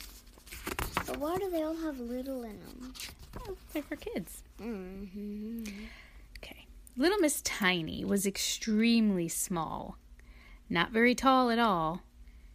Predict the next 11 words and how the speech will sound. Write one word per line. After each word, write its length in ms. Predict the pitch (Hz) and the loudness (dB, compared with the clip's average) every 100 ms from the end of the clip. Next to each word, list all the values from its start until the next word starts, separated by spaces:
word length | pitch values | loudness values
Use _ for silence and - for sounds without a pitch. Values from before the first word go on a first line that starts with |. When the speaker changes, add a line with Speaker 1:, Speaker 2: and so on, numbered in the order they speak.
| - | -8
Speaker 2:
She 220 | - 220 | 0 2
was 140 | 196 214 | 4 4
so 320 | - 254 294 | 6 6 8
very 260 | 254 240 | 8 8
tiny 460 | 226 220 208 190 175 | 6 4 4 4 4
she 180 | 190 208 | 2 4
didn't 260 | 190 220 190 | 4 4 4
live 140 | 208 | 4
in 60 | 190 | 4
a 40 | |
house. 640 | 180 247 254 165 - - | 2 2 2 -2 -6 -8